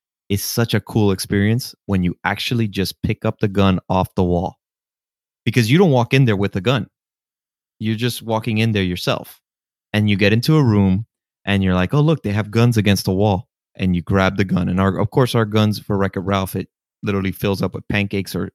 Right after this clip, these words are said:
or milkshakes. But it's, and it has, like, a, you know, the gun itself, you can switch between pancakes or, or the,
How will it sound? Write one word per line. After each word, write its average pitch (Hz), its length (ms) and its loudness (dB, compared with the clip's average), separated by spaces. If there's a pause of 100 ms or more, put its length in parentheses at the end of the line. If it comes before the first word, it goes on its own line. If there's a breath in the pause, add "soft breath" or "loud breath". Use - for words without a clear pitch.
or 95 100 -4
milkshakes. 98 680 -2 (720)
But 101 280 2 (300)
it's, - 420 -6
and 95 160 0
it 92 80 0
has, 98 180 -2
like, 95 140 -6
a, 98 140 -10 (180)
you 98 220 -8
know, 92 160 -2
the 98 140 -4
gun 104 260 2
itself, 104 520 0 (360)
you 110 200 -2
can 110 140 0
switch 117 400 -4
between 101 640 -2 (200)
pancakes 113 600 -2 (120)
or, 95 480 0 (140)
or 104 100 -4
the, 98 100 -2